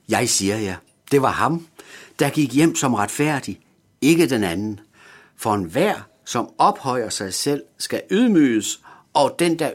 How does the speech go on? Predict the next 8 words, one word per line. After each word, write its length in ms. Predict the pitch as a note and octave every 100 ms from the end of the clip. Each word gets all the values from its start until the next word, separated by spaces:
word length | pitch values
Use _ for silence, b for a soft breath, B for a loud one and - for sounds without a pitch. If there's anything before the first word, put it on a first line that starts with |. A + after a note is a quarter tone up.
| -
ydmyger 460 | D#3 E3+ C3 B2
sig 240 | G2+ G#2+ F2
selv, 300 | - G2+ - _ b b b
skal 300 | - - A2 - -
ophøjes. 840 | E2 - - C#2 - - - - _ _ _ _ _ _ _ _ _ _ _ _ _ _ _ b b b b b b b b b _
Hvem 300 | - B2 G#3 -
er 160 | D3+
det, 300 | D#3+ D#3 F3+